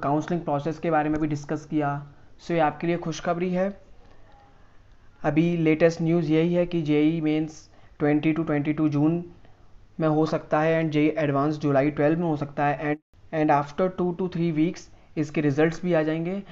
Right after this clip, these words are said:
and from September onwards आपका सेशन, न्यू सेशन स्टार्ट होगा। अभी तक यही रिपोर्ट आई है and, uh, अभी आपके पास टाइम है, मेहनत कीजिए अपने ड्रीम कॉलेज के लिए। So, इस वीडियो में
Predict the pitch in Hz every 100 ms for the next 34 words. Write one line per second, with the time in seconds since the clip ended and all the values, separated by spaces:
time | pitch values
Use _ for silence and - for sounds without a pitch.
0 | 160 - 147 147 151 160 156 151 143 165
1 | 165 165 151 147 180 202 - - - 143
2 | 143 - 156 156 156 147 143 156 156 151
3 | 156 151 143 151 143 - 143 160 156 156
4 | 170 151 151 156 160 151 147 156 151 151
5 | 151 147 151 160 202 - - - - -
6 | - - - - - - - 147 143 143
7 | 143 147 143 _ - - - - - 151
8 | 165 151 - 165 156 143 139 147 175 170
9 | 185 196 - - - - - - - 147
10 | 147 170 - 170 170 180 196 - - -
11 | 151 151 143 147 151 147 147 147 156 156
12 | 170 196 - - - - - - - -
13 | - - - - - 151 151 147 147 160
14 | 160 160 165 170